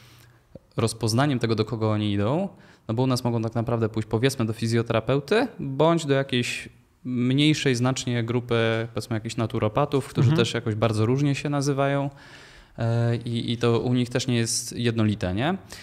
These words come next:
Speaker 1: A u nich możesz sobie po prostu pójść do osteopaty, do chiropraktyka, do fizjoterapeuty i tak naprawdę idąc do fizjoterapeuty, tam raczej po prostu wiesz, czego się spodziewasz. Bo fizjoterapeuci pracują w dosyć jednolity sposób. Idziesz do osteopaty, to wiesz, że spodziewasz się zupełnie czegoś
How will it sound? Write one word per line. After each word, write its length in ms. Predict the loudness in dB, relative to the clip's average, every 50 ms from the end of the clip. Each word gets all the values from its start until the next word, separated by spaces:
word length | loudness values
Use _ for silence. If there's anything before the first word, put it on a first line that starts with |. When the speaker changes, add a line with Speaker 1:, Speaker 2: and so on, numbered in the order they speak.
| -20 -20 -8 -2
Speaker 1:
A 380 | 2 4 4 6 6 4 4 2
u 80 | 0 0
nich 220 | 0 -2 -2 -2
możesz 180 | -2 -2 0 0
sobie 180 | 0 -2 0
po 140 | 0 0 -2
prostu 280 | -2 -2 -4 -4 -6 -4
pójść 200 | -2 0 2 2
do 80 | 2
osteopaty, 520 | 2 2 0 -2 2 2 2 2 2 0 -2
do 100 | -2 -4
chiropraktyka, 680 | -4 -4 -6 -4 -4 -6 -6 -4 -4 -4 -2 -2 -2 0
do 80 | -2
fizjoterapeuty 760 | -2 -2 -2 -2 0 -2 -2 -2 -4 -2 0 0 0 0 -2 -4
i 60 | -6
tak 100 | -4 -4
naprawdę 400 | -4 -2 -2 -2 0 0 0 0
idąc 600 | -2 -2 -4 -2 0 2 2 0 0 -4 -6 -8
do 100 | -6 -6
fizjoterapeuty, 720 | -6 -4 -4 -4 -4 -2 -2 -4 -2 -2 -2 -4 -4 -4 -4
tam 140 | -4 -4 -2
raczej 240 | -2 -2 -2 -4
po 60 | -4 -6
prostu 220 | -6 -6 -8 -6
wiesz, 200 | -2 -2 -2 0
czego 180 | 0 -2 -2 -2
się 120 | -4 -6
spodziewasz. 560 | -4 -2 -2 -2 0 -2 -4 -6 -8 -10 -12 -14 -14 -12
Bo 60 | -10
fizjoterapeuci 640 | -8 -6 -4 -4 -4 -4 -4 -4 -4 -4 -6 -6 -4
pracują 400 | -4 -4 -4 -2 -2 -4 -2 -4
w 80 | -4
dosyć 360 | -2 -2 -2 -2 -2 -2 -4
jednolity 400 | -2 -2 -2 -4 -4 -4 -6 -8
sposób. 480 | -6 -4 -4 -4 -2 -4 -4 -6 -8 -14 -20 -20 -20 -20 -20 -20 -18 _ -6
Idziesz 220 | -4 -4 -2 0
do 80 | 0 0
osteopaty, 520 | 0 0 0 0 2 2 0 0 0 -2
to 140 | -4 -4 -6
wiesz, 260 | -2 0 2 2 2
że 140 | 2 0 0
spodziewasz 480 | 0 -2 -2 -2 0 0 -2 -4 -6 -8
się 60 | -8
zupełnie 340 | -8 -6 -4 -2 -2 -2 -2
czegoś 380 | -2 -4 -4 -4 -6 -8 -12